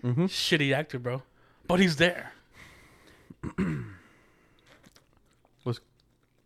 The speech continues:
Speaker 1: yo. <laughs> You put that hoe down.
Speaker 2: I'm sorry, man.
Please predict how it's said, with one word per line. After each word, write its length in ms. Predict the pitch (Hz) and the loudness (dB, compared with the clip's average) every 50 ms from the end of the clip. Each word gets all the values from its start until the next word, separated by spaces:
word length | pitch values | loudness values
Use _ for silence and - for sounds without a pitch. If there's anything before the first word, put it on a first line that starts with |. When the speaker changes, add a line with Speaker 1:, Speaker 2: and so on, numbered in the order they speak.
| _ _ _ _ _ _ _ _ _ _ _ _ _ _ _ _ - - _ _ _ _ _ _ _ _ _ _ _ _ _ _ _ _ _ _ _ _ _ - | _ _ _ _ _ _ _ _ _ _ _ _ _ _ _ _ -20 -20 _ _ _ _ _ _ _ _ _ _ _ _ _ _ _ _ _ _ _ _ _ -16
Speaker 1:
yo. 360 | - - 113 127 147 160 110 - - | -8 -2 2 4 6 6 4 6 6
<laughs> 1080 | 202 - - 180 156 165 165 156 - - 147 139 - - 139 127 - - 135 131 - - - - - - - - - _ 226 - - _ - - _ _ _ _ _ - - - - - _ - - - - | 6 8 10 10 12 12 12 12 10 10 8 6 8 6 4 4 4 4 4 4 2 2 0 -2 0 0 -2 -4 -4 _ -8 -8 -8 _ -20 -20 _ _ _ _ _ -20 -20 -20 -20 -20 _ -20 -20 0 4
You 180 | 185 180 185 | 6 6 6
put 260 | 165 165 165 156 147 143 | 6 6 6 6 6 6
that 200 | 151 151 151 - | 6 4 4 4
hoe 220 | 165 165 175 180 | 4 4 4 4
down. 480 | 170 160 165 160 165 170 180 185 185 190 | 2 0 2 2 4 4 4 4 6 6
Speaker 2:
I'm 300 | 208 208 135 120 107 - | 8 8 8 6 6 6
sorry, 440 | 180 180 190 202 202 190 170 156 | 6 6 8 8 6 6 4 2
man. 320 | 139 131 120 120 120 117 | 0 -2 -4 -4 -6 -8